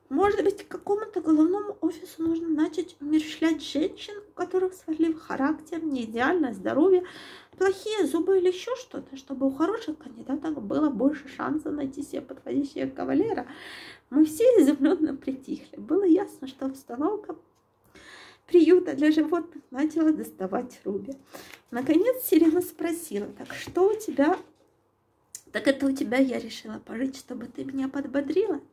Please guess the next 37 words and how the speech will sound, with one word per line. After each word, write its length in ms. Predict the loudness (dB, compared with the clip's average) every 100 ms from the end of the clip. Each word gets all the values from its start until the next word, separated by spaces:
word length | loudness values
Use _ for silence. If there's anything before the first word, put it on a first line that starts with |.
| -2
Джорджи 300 | -2 2 -2
сказал: 560 | -2 -10 -6 -6 -6 -10 -8
"Руби, 260 | -6 -2 0
я 140 | 0
знаю, 420 | 0 -2 -2 -4
тебе 280 | -8 -14 -8
не 120 | -6
очень 340 | -6 -8 -12 -18
хорошо, 420 | -14 -14 -14 -16 -16 -20 -20 -20 -20 -20 -16
так 180 | -14
что 160 | -10 -10
прости, 360 | -2 -4 -2 -6 -4
если 240 | -4 -8
что-то 380 | -16 -16 -18 -20 -16
скажу 240 | -16 -14
не 180 | -12 -14 -12
так. 120 | -14 -14 _ _ -16
Но 60 |
если 460 | -6 -4 -4 -4 -8
ты 260 | -6 -8 -8 -16 -18 -20 -20
сию 380 | -18 -8 2 2
же 100 | 2
минуту 460 | -4 -4 -2 -2 -2
не 180 | -6 -8
возьмёшь 440 | -8 -4 -4 -6
телефон 600 | -6 -6 -6 -8 -10 -12 _
и 80 | -16
не 180 | -6 -6
откажешься 680 | -6 -6 -2 -2 -4 -10 -20
от 180 | -20 -20
своего 340 | -10 -2 0 0
волонтёрства, 720 | 0 -6 -10 -6 -6 -6 -12 _ -20 -20 -20 _ -6
я 220 | 2 2
тебе 260 | 2 -4 -6
по 200 | -4 -6
роже 320 | -6 -10 -14 -18
заеду". 380 | -12 -10 -10